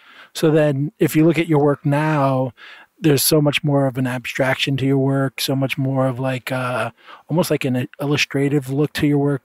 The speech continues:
You know, attention to, like, the line work is very, seems very important in your work. So how did that go from, like, maybe painting,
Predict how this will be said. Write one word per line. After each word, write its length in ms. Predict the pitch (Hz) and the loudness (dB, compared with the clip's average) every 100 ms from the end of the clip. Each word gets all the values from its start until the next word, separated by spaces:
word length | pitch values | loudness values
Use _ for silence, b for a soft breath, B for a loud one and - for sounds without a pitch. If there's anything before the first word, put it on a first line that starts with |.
| _ 311 247 | _ -12 -4
You 160 | 208 151 | 0 2
know, 140 | 135 | 0
attention 440 | 127 147 147 - | -2 -2 -4 -6
to, 100 | 127 | -4
like, 180 | 147 135 | -4 -4
the 60 | 131 | -8
line 400 | 131 139 151 143 | -4 -2 0 0
work 240 | 139 135 | -2 -2
is 120 | 139 117 | -4 -4
very, 320 | 139 139 147 | -4 -2 -4
seems 240 | - 151 139 | -2 -2 0
very 200 | 147 151 | 2 2
important 440 | 127 - 151 147 135 | 0 0 0 0 -2
in 140 | 139 | -2
your 160 | 135 139 | 0 0
work. 500 | 135 151 135 127 - B B B | 2 2 2 -2 -8 B B B
So 420 | - 143 143 135 - _ _ - - - | -2 2 2 0 -4 _ _ -10 -8 -4
how 160 | - 156 | 0 2
did 140 | 170 143 | 0 0
that 180 | 143 123 | -2 0
go 160 | 147 | 0
from, 320 | 135 151 139 139 | 0 0 0 0
like, 260 | 131 123 _ | -2 -4 _
maybe 340 | 151 143 135 | 0 2 0
painting, 720 | 120 - 147 135 139 131 131 | -2 -2 -2 -2 -2 -2 -4